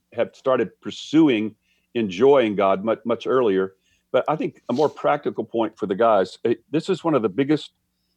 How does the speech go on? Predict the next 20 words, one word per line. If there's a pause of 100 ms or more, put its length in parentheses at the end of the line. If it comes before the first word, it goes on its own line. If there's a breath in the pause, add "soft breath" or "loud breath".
(120)
mistakes
I
made
as
a
father.
My
second
born
son,
Scott, (300)
was
the
life
of
every
party
he
was
in,